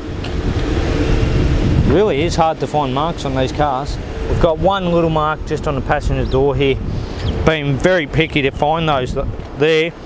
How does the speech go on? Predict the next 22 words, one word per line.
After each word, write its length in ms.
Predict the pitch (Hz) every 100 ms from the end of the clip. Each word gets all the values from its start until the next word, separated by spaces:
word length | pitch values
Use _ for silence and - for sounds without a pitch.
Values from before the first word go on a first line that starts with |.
| - - - - - -
And 160 | - 170
now 220 | 185 190
looking 400 | 196 233 226 202
at 80 | 185
our 160 | 165
wheel 320 | 151 170 180 180
on 200 | 165 156
the 60 |
front 340 | - 170 170 -
here, 300 | 165 170 151 - - -
this 180 | 208 -
one 200 | 214 143
does 260 | 170 180 -
have 220 | 165 156
some 260 | - 151 139
gutter 240 | 147 151
rashing 460 | 151 147 - 151 135
here. 280 | 156 160 - - - - -
Looks 200 | 147 170
like 160 | 139
it's 180 | 127 -
just, 220 | 160 -